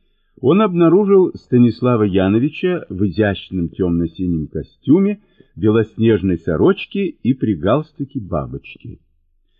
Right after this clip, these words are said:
На столе был скромный, но вполне приличный завтрак: чай, сандвичи, яичница, крохотные белые булочки, сливочное масло и вишнёвый джем. "Спиртное сейчас нельзя",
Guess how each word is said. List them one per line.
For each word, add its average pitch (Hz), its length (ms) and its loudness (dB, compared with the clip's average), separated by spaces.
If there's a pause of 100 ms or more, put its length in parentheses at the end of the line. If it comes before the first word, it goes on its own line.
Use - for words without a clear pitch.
(220)
На 139 120 2
столе 202 300 2
был 180 300 4
скромный, 226 600 2
но 180 180 2
вполне 147 500 2
приличный 139 640 -4
завтрак: 78 600 -8
чай, 180 480 0 (220)
сандвичи, 123 640 0
яичница, 143 1080 -4 (420)
крохотные 113 680 2
белые 98 460 2
булочки, 107 720 -4 (260)
сливочное 113 720 0
масло 196 560 0
и 101 260 -4
вишнёвый 120 640 -4
джем. 73 420 -10 (1200)
"Спиртное 127 840 0
сейчас 147 640 -6
нельзя", 78 560 -8